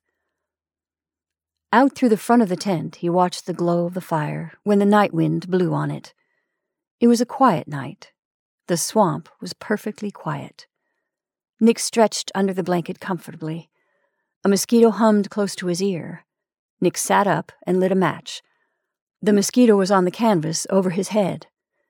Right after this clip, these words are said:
Nick moved the match quickly up to it. The mosquito made a satisfactory hiss in the flame.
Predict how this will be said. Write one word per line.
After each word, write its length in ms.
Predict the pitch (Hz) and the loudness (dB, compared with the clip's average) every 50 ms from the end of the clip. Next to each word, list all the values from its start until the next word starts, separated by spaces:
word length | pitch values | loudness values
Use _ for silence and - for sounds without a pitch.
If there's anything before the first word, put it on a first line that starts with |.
| _ _ _ _ _ _ _ _ _ - | _ _ _ _ _ _ _ _ _ 2
Nick 220 | 220 233 240 - | 4 4 4 4
moved 420 | - 208 220 220 226 240 233 - - | 4 6 6 8 6 6 4 2 2
the 60 | 240 | 4
match 320 | 233 233 220 214 - - | 4 4 4 2 -2 -8
quickly 400 | - - - 247 - - 170 165 | -8 -4 -4 -4 -4 -2 -2 -2
up 120 | 180 175 - | -2 -2 -4
to 160 | - - 160 | -6 -10 -10
it. 200 | 156 - - - _ _ _ _ _ _ _ _ _ _ _ _ _ | -12 -12 -16 -20 _ _ _ _ _ _ _ _ _ _ _ _ _
The 80 | - 208 | 2 2
mosquito 520 | 220 214 - - - 247 233 220 220 220 | 2 2 0 0 0 2 4 4 4 4
made 180 | 214 196 185 180 | 4 2 0 0
a 60 | 185 | -2
satisfactory 960 | - - - 226 220 226 254 247 - - - 208 190 196 - - 208 208 208 | -4 0 2 2 2 2 2 -2 -4 -2 0 2 2 0 0 -4 -4 -4 -4
hiss 360 | 202 - 247 185 151 - - - | -4 -2 -4 -4 -4 -6 -10 -8
in 140 | - 170 170 | -6 -6 -6
the 80 | 180 | -6
flame. 460 | 175 - 170 151 147 156 156 156 156 | -6 -6 -6 -6 -6 -6 -8 -12 -14